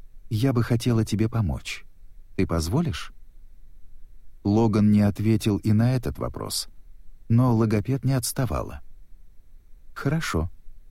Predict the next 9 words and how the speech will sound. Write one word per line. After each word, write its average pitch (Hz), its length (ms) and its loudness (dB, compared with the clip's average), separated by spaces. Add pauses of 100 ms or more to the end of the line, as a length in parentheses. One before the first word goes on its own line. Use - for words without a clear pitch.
(520)
Она 95 280 6
сложила 95 460 4
руки 95 260 2
на 95 120 4
столе. 78 500 -2 (880)
«А 113 280 6
как - 260 -2
тебе 98 240 2
такое?» 76 580 -4